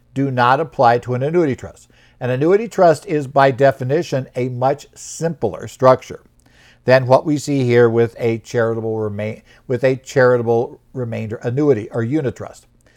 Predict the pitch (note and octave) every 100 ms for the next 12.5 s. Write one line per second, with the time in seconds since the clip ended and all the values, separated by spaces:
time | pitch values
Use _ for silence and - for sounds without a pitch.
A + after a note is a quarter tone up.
0 | _ _ _ - E3 E3 - - D3+ E3+
1 | G#3+ C4+ - D#3+ D3 - C3+ C#3 A#2+ B2
2 | A#2 A#2+ - A#2 A2+ A2+ G#2 G#2+ G2+ -
3 | A#2+ C3 A#2+ B2+ - A2 A#2 G#2 G2 F#2
4 | F#2+ F#2 - _ _ _ _ _ _ _
5 | _ _ _ _ _ _ _ _ _ _
6 | - F#3+ - - A3 A3 - - - B3+
7 | B3+ A3 D#3 C#3+ C#3+ D#3+ - _ _ _
8 | _ _ - D#3+ D3 C#3+ - E3 D#3 C3
9 | G#2 F#2+ F2+ F#2 A#2+ D3+ C#3+ C#3+ C3+ -
10 | C#3 D#3 G#3+ D4+ B3+ - A2 A#2 - A#2
11 | - A#2+ B2+ A#2 G#2+ G#2 G2 F2+ F2 A2+
12 | C#3+ D#3 G2 -